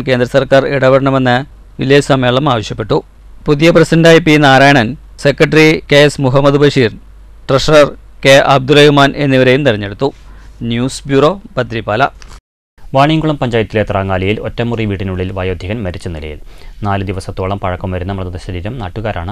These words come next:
Speaker 2: ആദ്യം കാണുന്നത്. അൻപത്തിയഞ്ച് വയസ്സുള്ള തോപ്പിൽ കോളനിയിൽ രാമചന്ദ്രനാണ് മരണപ്പെട്ടത്.
Speaker 1: തിങ്കളാഴ്ച രാവിലെ പതിനൊന്ന് മണിയോടെയാണ് പ്രദേശവാസികൾ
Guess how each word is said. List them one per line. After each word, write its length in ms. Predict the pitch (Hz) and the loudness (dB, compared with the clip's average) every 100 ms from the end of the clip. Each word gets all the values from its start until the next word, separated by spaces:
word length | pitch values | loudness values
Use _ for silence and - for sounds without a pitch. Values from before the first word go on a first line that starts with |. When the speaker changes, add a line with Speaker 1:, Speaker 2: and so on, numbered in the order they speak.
| - | -10
Speaker 2:
ആദ്യം 240 | 87 82 120 | -10 -12 -10
കാണുന്നത്. 340 | 87 80 78 - - - - | -10 -10 -12 -16 -18 -20 -12
അൻപത്തിയഞ്ച് 420 | 104 95 95 92 92 | -8 -8 -8 -8 -8
വയസ്സുള്ള 380 | 90 - 98 123 | -10 -8 -8 -8
തോപ്പിൽ 320 | 92 90 104 131 | -8 -8 -10 -10
കോളനിയിൽ 520 | - 92 90 92 131 - - - | -8 -8 -8 -8 -10 -14 -16 -6
രാമചന്ദ്രനാണ് 680 | 104 113 113 90 82 82 147 - 92 | -6 -6 -8 -10 -10 -10 -12 -14 -14
മരണപ്പെട്ടത്. 460 | 85 71 - - - - - _ - - 160 | -14 -16 -18 -20 -20 -20 -20 _ -20 -6 -2
Speaker 1:
തിങ്കളാഴ്ച 420 | 160 185 226 220 233 | 2 4 4 4 4
രാവിലെ 260 | 208 202 | 6 4
പതിനൊന്ന് 440 | 196 175 165 175 185 | 4 4 4 2 2
മണിയോടെയാണ് 560 | 185 185 185 185 175 139 151 - _ _ - | 4 4 6 4 4 2 0 -6 _ _ -4
പ്രദേശവാസികൾ 720 | 151 165 170 180 175 180 | 0 2 2 2 2 2